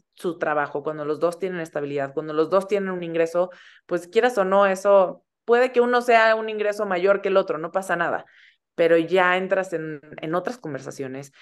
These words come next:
entra, entra, la toma de decisiones es distinta, ya no decide,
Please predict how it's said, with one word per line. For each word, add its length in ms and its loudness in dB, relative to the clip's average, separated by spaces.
entra, 420 -6
entra, 380 -4
la 160 -2
toma 220 2
de 80 2
decisiones 460 -6
es 120 -8
distinta, 440 -10
ya 160 -6
no 120 -4
decide, 800 -6